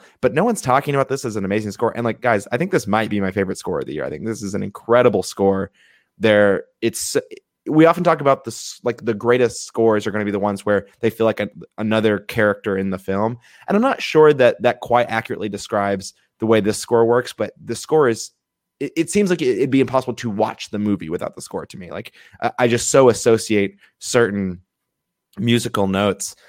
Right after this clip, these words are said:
uh, with certain parts of the film now that it, and it, and it, of course, amplifies everything that's going on in such a perfect way, just like the cinematography does. I mean, beyond just the experience you get watching it, the fact that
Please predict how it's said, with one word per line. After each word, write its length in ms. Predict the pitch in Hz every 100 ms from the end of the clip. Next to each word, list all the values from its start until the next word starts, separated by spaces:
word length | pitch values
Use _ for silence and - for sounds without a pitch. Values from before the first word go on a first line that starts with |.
| _ -
uh, 80 | 98
with 260 | 107 104
certain 280 | 101 117 104
parts 240 | 95 107 -
of 40 |
the 60 | 92
film 280 | - 101
now 200 | 98 95
that 220 | 95 92 78
it, 220 | 101 _ _ _ _ _
and 140 | 123 110
it, 160 | 107
and 140 | 104 104
it, 180 | 101 _ _ _ -
of 120 | 123
course, 240 | - 117
amplifies 720 | 117 117 110 101 107 98 95 -
everything 300 | 107 104 101
that's 160 | 95 -
going 220 | 107 98
on 380 | 101 101 92 90 _ _
in 80 | 113
such 180 | 113 110
a 160 | 101 - _
perfect 320 | - 135 117
way, 160 | 107 110
just 220 | 95 151
like 100 | 170
the 80 | 113
cinematography 640 | 110 104 95 110 113 113
does. 200 | 98 95
I 20 | 95
mean, 160 | 95
beyond 380 | 92 98 101 95
just 240 | 92 - _ _
the 80 | 107
experience 360 | 107 107 101 -
you 60 |
get 160 | 95 90
watching 340 | 98 98 98
it, 60 | 98
the 60 |
fact 320 | 107 101 95 -
that 240 | 98 -